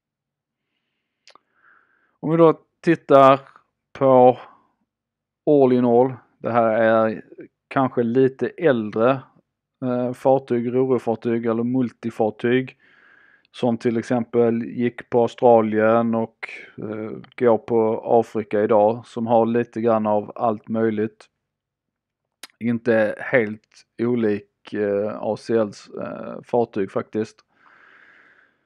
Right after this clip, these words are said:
Men vi har en akterramp där vi får access med all rullande last. Sen så kan vi lasta container på däck. Vi har också luckor. Så att vi kan med kran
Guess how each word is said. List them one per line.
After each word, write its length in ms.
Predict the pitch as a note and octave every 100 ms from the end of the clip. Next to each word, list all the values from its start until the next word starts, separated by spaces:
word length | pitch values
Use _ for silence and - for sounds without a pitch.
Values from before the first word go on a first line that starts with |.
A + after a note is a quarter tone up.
| _ -
Men 180 | B2+
vi 60 | C3
har 280 | C3+ C3 C3+
en 120 | C3
akterramp 760 | E2+ C#3 - B2+ B2+ C3+ C#3+ -
där 120 | B2+
vi 160 | B2+
får 240 | B2 B2+ A#2+
access 460 | - - B2 -
med 160 | B2 B2
all 240 | B2 A2+
rullande 1040 | A2+ B2 B2+ C3+ B2+ A2+ A#2+ A#2+ A#2+ A#2 - -
last. 720 | B2 B2 - - - - - _
Sen 260 | - A#2+
så 180 | A2+ A#2+
kan 200 | - A#2
vi 80 | A#2
lasta 300 | A#2 A2 A2+
container 440 | A#2 A2 B2+ A2+
på 140 | A2 A2+
däck. 400 | A#2+ A#2+ - -
Vi 100 | A#2
har 60 |
också 300 | A#2 A2 -
luckor. 680 | A2+ B2 B2 _ - A#2 A#2+ - _ _ _ _ _ _ _ _ _ _ _ _ _ _
Så 180 | - B2+
att 140 | -
vi 120 | A#2+
kan 340 | A2+ A#2 A2+ G#2+ -
med 260 | B2 A#2+
kran 480 | - C3 A2+ A2+ A2+